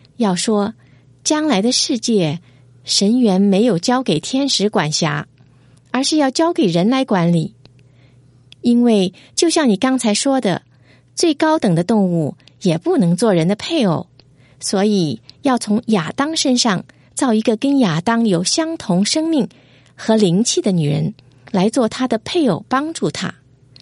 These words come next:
同样的，天使虽然很有能力，但是只有从基督身上造出来的教会，才有基督的生命，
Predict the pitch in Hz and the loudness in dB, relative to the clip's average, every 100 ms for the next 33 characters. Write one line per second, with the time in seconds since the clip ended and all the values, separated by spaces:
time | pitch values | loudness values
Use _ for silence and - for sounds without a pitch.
0 | _ _ - 185 185 240 208 175 160 - | _ _ -8 -2 2 2 2 0 -2 -6
1 | _ - _ - - - 370 403 392 - | _ -20 _ -20 -18 -4 0 2 0 0
2 | 175 - - 285 240 233 214 233 320 214 | 0 -2 -2 0 0 0 0 0 2 2
3 | 165 160 190 196 175 - - - - 349 | 2 2 0 0 -4 -8 -20 -14 -4 -2
4 | 302 294 262 - - - 311 349 220 214 | -2 0 0 -2 -10 -4 0 2 0 0
5 | 208 240 330 330 330 349 330 330 202 - | 0 0 0 2 0 0 -2 0 0 0
6 | 311 208 - 180 175 220 311 220 - 180 | 0 0 -2 -2 -2 -2 -2 -2 -2 -4
7 | 160 - - - - - 214 208 165 277 | -4 -10 -20 -20 -16 -2 0 2 0 0
8 | 294 311 233 - 196 196 165 | 0 0 0 0 2 2 0